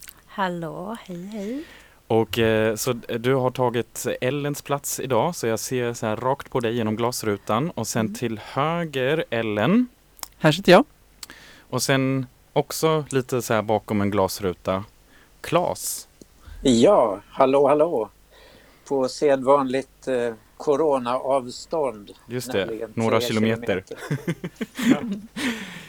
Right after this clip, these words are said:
Speaker 2: Yes, eh, idag ska vi dessutom få, eh, får vi ännu en till gäst, eh, i studion via telefon.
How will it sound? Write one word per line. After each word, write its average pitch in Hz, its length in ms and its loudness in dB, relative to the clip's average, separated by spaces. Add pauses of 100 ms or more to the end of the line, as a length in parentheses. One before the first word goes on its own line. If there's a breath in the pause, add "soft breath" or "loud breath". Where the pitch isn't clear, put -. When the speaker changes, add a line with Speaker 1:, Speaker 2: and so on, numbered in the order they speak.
(140 loud breath)
Speaker 2:
Yes, 127 520 0
eh, 123 720 2
idag 131 360 2
ska 170 180 -2
vi 165 200 0
dessutom 143 600 -2
få, 127 360 2
eh, 110 800 0
får 127 220 -4
vi 120 160 -2
ännu 160 280 -2
en 101 240 -2
till 90 440 -4
gäst, - 640 -4
eh, 98 500 2
i 98 540 -4
studion 107 680 -2
via 95 160 0
telefon. 101 760 -4